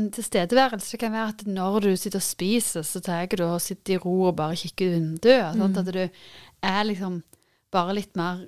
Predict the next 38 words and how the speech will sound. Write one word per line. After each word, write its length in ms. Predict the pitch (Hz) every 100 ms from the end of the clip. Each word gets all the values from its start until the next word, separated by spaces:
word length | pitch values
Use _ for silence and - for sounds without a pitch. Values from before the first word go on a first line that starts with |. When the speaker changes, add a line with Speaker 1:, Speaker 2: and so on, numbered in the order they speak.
| _ 240
Speaker 1:
eh, 500 | 196 175 170 170 175
der 320 | 170 175 190
og 80 | 196
da. 160 | 254 233 - - - -
Speaker 2:
Ja, 60 | 220
det 40 |
har 100 | 254 262
faktisk 160 | 220 202
vi 140 | 208
gjort 160 | 180 175
litt 140 | 190
sånn 100 | 214
etter 200 | - - 185
maten, 420 | 196 233 277 302
så 320 | - 208 190 190
koker 300 | - 160 180
jeg 80 | 190
meg 140 | 190
en 100 | 190
kopp 220 | 185 180 -
te 160 | 196 254 277 -
og 100 | 254
lager 240 | 185 - 180
skikkelig 380 | - - 185 180
skei 260 | 175 208 220
te 180 | 240
med 160 | 226 170
liksom 240 | - -
skummamelk 540 | 170 - - - - -
og 40 | -
alt 100 | 175
sånn. 160 | 233 302 - -
Speaker 1:
Ja. 80 | 262 -
Speaker 2:
Setter 280 | - 208 208
dere 100 | 190
ned 100 | 185
i 80 | -
sofaen, 460 | 208 - 269 302